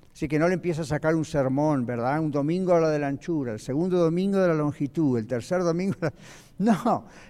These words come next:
es simplemente una expresión hiperbólica, se dice. Es una expresión para decir, "El amor de Cristo no tiene límites".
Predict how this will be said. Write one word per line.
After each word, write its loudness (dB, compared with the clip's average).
es 0
simplemente 2
una 2
expresión -2
hiperbólica, -2
se -10
dice. -8
Es -10
una -2
expresión -4
para 2
decir, -2
"El 4
amor 6
de 4
Cristo -2
no 0
tiene 2
límites". 2